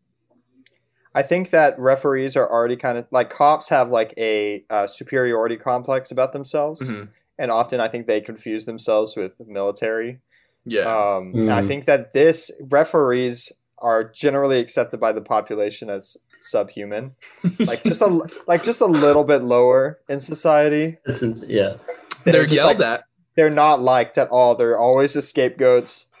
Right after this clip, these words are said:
Speaker 1: but it,
Speaker 2: True.
Speaker 1: they're still an authority figure.
Speaker 2: And people, no one's, like, no one swings at a ref, really, you know? Like,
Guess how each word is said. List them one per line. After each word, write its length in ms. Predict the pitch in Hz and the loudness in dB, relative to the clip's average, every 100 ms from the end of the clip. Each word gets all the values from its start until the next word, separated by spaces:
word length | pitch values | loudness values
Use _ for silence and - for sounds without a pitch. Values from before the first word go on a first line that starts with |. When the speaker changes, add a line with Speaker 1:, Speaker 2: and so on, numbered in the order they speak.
| - - _ | -20 -20 _
Speaker 1:
but 420 | 175 180 151 - - | 6 8 6 2 2
it, 140 | 151 | 2
Speaker 2:
True. 200 | 170 147 | 2 0
Speaker 1:
they're 200 | 156 143 | 2 2
still 420 | 139 - 170 165 147 | 0 2 6 6 6
an 60 | |
authority 400 | 139 143 151 143 | 2 2 2 2
figure. 520 | 127 117 104 107 104 _ _ - | -2 -4 -2 -4 -4 _ _ -2
Speaker 2:
And 240 | 170 180 - - | 0 0 -4 -6
people, 340 | 202 214 240 | -4 0 2
no 200 | 175 170 | 2 4
one's, 440 | 254 269 233 - - | 2 0 -2 -6 -2
like, 320 | 175 170 - - | 0 0 -2 -10
no 220 | 143 151 | -4 -2
one 240 | 180 180 | 0 0
swings 460 | 170 - 160 156 139 | -2 -4 -4 -4 -2
at 100 | 123 | -2
a 80 | 110 | 0
ref, 340 | 131 143 - | -2 -4 -8
really, 360 | 92 73 69 _ | -14 -12 -16 _
you 140 | 120 | -10
know? 180 | 117 120 | -6 -4
Like, 300 | 127 113 123 | -4 -4 -6